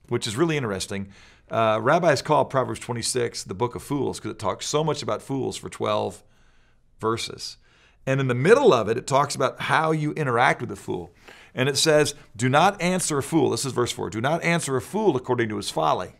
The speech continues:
But in verse five, it starts this way. It says, "Answer a fool as his folly deserves."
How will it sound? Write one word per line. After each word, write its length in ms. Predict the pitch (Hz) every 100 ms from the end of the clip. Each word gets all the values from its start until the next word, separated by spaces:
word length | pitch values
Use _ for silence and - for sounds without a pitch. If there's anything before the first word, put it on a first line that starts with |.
| -
But 100 | 120
in 100 | 110
verse 260 | 117 101
five, 640 | - 175 214 143 113 110 107 _ -
it 120 | 101
starts 300 | - 110 107
this 180 | 131 -
way. 240 | 101 82 - - _
It 80 | 120
says, 280 | - 123 - -
"Answer 480 | 160 190 202 - 196
a 100 | 156
fool 480 | - 180 160 139 127
as 100 | 117
his 140 | 117
folly 380 | - 123 117 113
deserves." 560 | 104 101 107 87 -